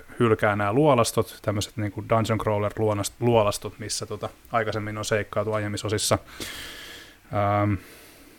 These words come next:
vuoropohjainen se on edelleen, sitä ei ole muutettu. Käytännössä selvitäksesi sun täytyy neuvotella kohtaamiesi demoneiden kanssa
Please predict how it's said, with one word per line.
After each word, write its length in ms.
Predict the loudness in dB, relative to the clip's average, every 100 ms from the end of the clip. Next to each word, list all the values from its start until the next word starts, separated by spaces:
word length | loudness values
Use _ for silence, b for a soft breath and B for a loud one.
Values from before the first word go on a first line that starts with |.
| B B B 2
vuoropohjainen 680 | 8 8 10 8 8 8 6
se 80 | 4
on 100 | 2
edelleen, 540 | 4 4 4 0 -2 -6 -12
sitä 280 | -8 -6
ei 60 | -4
ole 120 | -4
muutettu. 540 | -2 -2 -2 -2 -4 B B B B B B B _ _ _ _ _ _ _ 2
Käytännössä 580 | 6 6 4 4 4 4 0
selvitäksesi 840 | 2 6 6 6 6 4 2 2 0 -12 -12
sun 200 | -4 0
täytyy 560 | 2 2 2 2 2 -2 _ -20 2 8
neuvotella 720 | 8 8 8 6 6 4 0 _ _ _ _ _ 2
kohtaamiesi 600 | 2 6 4 4 0 2
demoneiden 540 | 4 4 2 -2 -4
kanssa 420 | -4 -4 -2 -4